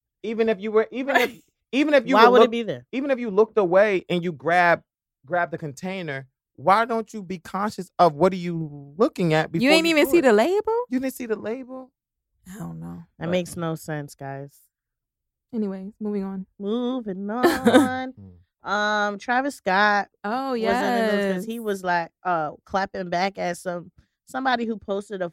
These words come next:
Speaker 3: photo trying to, mm, okay, how do I say? Like, so
Speaker 2: So
Speaker 3: it wa-
Speaker 2: he's a, he's a, uh, Travis Scott impersonator.
Speaker 3: There you go.
Speaker 2: Um,
Speaker 3: Somebody that thought,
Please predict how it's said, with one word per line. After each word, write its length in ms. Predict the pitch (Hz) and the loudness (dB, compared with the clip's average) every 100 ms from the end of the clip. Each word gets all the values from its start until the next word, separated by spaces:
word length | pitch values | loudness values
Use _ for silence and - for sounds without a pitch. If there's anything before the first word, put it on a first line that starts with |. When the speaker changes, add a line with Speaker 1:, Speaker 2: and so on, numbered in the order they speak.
| - | -4
Speaker 3:
photo 580 | 180 202 190 170 165 165 _ _ _ - | 0 2 2 0 -2 -8 _ _ _ -10
trying 560 | - 208 214 202 190 190 | 0 4 4 2 -6 -14
to, 840 | - 208 196 185 170 156 143 78 _ _ _ _ _ _ 165 | -12 -8 -6 -4 -4 -4 -6 -12 _ _ _ _ _ _ _
mm, 580 | 180 180 170 160 156 165 - | -16 -12 -10 -10 -12 -14 -6
okay, 380 | 196 220 196 147 - _ _ | -4 0 0 0 -6 _ _
how 140 | - 247 | 2 4
do 80 | 247 | 6
I 80 | |
say? 260 | 226 - 175 | 4 4 2
Like, 200 | 175 170 | 2 2
so 260 | - 190 175 | 4 4 6
Speaker 2:
So 100 | 262 | 6
Speaker 3:
it 60 | 214 | 6
wa- 60 | |
Speaker 2:
he's 160 | 302 269 | 4 4
a, 140 | 277 | 2
he's 320 | - 262 277 | 2 -4 -4
a, 300 | 262 247 233 - | -2 -2 -2 -4
uh, 480 | 202 190 180 170 170 - - | -2 0 0 -2 -4 -10 -6
Travis 500 | - 214 226 240 - | 2 4 2 0 -8
Scott 440 | - 208 202 190 - | -2 2 4 4 2
impersonator. 920 | 180 180 - 202 202 202 170 127 - 160 | -4 -4 -6 -8 -8 -10 -12 -12 -6 2
Speaker 3:
There 100 | 208 | 4
you 140 | 202 | 6
go. 140 | 180 156 | 6 6
Speaker 2:
Um, 580 | 160 165 160 160 185 - | 6 4 -2 -6 -10 -6
Speaker 3:
Somebody 380 | - 226 220 202 | 2 6 6 8
that 220 | 185 170 _ - | 6 4 _ 6
thought, 300 | 208 208 | 8 8